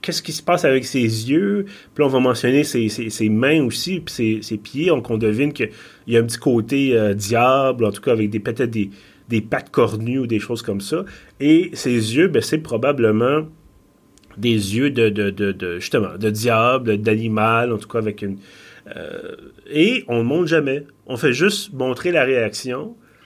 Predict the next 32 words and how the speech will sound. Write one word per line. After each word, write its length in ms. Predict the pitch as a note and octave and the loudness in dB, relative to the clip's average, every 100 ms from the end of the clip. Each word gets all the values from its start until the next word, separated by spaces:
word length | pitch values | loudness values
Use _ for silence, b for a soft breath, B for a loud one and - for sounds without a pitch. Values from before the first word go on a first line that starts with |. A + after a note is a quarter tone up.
| b b | b b
On 140 | A#2 | -2
montre 200 | A#2 C#3 | 0 2
jamais 240 | C#3+ C#3+ G3 | 2 2 2
le 60 | |
bébé. 420 | D#3 C#3 B2+ D#3+ A#3+ | 2 0 2 0 -2
Je 80 | |
pense 200 | - F3+ F3+ | -2 -2 0
que 80 | |
ça, 140 | B2+ - | -4 -4
ça 140 | - | -2
aurait 160 | A#2+ A2+ | 0 2
gâché 380 | A#2 A2+ G#2+ D3+ | 2 2 2 0
un 100 | C3+ | -2
peu 160 | - | -2
le, 240 | D3 B2+ A2 | 0 2 2
le, 220 | G#2+ G#2 | 0 -2
le, 260 | G#2 G2+ G2 B B B B - | -4 -6 -8 B B B B -10
le, 260 | B2 A#2+ G#2 | -4 -4 -4
le, 160 | G#2+ | -8
le 120 | A#2+ A2+ | -6 -6
suspense 640 | - - - E3 E3+ B2+ | -6 -4 -2 0 0 -2
parce 200 | A#2+ - | -6 -6
que, 260 | B2 A#2 A#2 B B B | -4 -4 -6 B B B
clairement, 360 | - B2 A#2+ C3+ | -2 0 0 0
comme 160 | B2 | 2
neuf 140 | A#2 A2 | 2 0
cent 140 | C#3+ | -4
soixante-huit, 680 | C#3 A2+ G#2 A#2 C3+ C#3+ - b b b - | -2 -4 -4 0 0 0 -8 b b b -8
le, 260 | A#2+ B2 A#2+ | 0 2 2
les, 260 | A#2+ A#2+ | 2 0
les, 240 | A2 A2+ A2 | 0 -2 0
les 300 | A2 A2 | 0 0